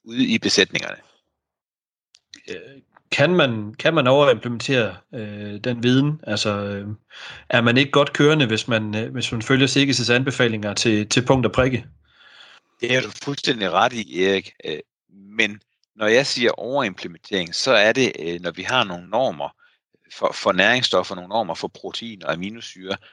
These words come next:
Speaker 1: til, til polte, til dræk, til sør, til digesyre. Så er der en konsekvens af at gå ind og overimplementere det. Det vil sige at overforsyne poltene med, med ekstra protein, så de vokser hurtigere, end vi ønsker,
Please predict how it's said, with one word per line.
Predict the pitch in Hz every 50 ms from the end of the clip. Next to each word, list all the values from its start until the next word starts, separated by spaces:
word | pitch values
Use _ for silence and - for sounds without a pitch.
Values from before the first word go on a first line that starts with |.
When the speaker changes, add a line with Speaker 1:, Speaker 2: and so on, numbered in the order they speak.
| _ _ _ -
Speaker 1:
til, | - - 104 92 -
til | - - 104
polte, | - - - 90 92 101 110 107 104 -
til | - - 95 -
dræk, | - - 98 98 -
til | - - -
sør, | - 101 85
til | - - 73
digesyre. | - 90 95 95 95 _ 64 69 76 - - 87 73 - _ _ _ _ _ _ _ _ _ _ _ _ _ -
Så | - - 147
er | 156
der | 170 156
en | 123
konsekvens | - - 110 - - - - 143 147 139 - 117
af | 107 107 - -
at | 98 -
gå | 107
ind | 104 117 127 -
og | - - - - - -
overimplementere | 123 139 151 120 92 87 - - 85 82 85 - - 110 92 82
det. | 90 95 - -
Det | 117
vil | 110 -
sige | - - 123 123 110 - -
at | - - - -
overforsyne | 101 117 135 156 160 143 - 110 92 - 127 123 107 92
poltene | - - - 90 104 123 127 - - 95 82
med, | 80 82 82 80 - - _
med | - 87 87 -
ekstra | - 104 127 - - - 87
protein, | - - 101 - - - - - 120 113 92 78 _ _ _ - - - _ _ - -
så | - 113
de | 92 92 -
vokser | 87 92 - - - 87
hurtigere, | - - - 110 120 139 139 - - 101 92
end | 87
vi | 85 85
ønsker, | 87 87 104 120 - - - 82